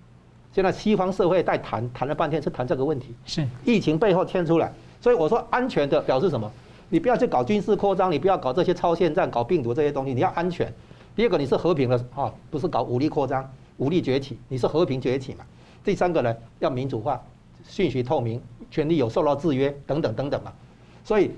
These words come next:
Speaker 1: 我说，再重讲一次哈，国际期待的是将来出现一个安全的、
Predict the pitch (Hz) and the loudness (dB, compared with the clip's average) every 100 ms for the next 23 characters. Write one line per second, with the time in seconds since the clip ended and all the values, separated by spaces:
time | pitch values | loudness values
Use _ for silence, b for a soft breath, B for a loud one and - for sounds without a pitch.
0 | - 160 156 220 220 - - - - - | -6 -2 2 0 -2 -14 -20 -20 -20 -6
1 | - 165 170 139 135 156 135 117 - - | -2 0 2 0 2 0 2 -2 -6 -20
2 | - - 190 190 156 175 139 127 151 165 | -4 0 0 2 2 2 2 0 0 0
3 | 147 120 156 147 131 135 131 - 214 226 | 0 0 0 0 -2 -2 -4 -2 -2 0
4 | 131 135 147 | 0 2 -2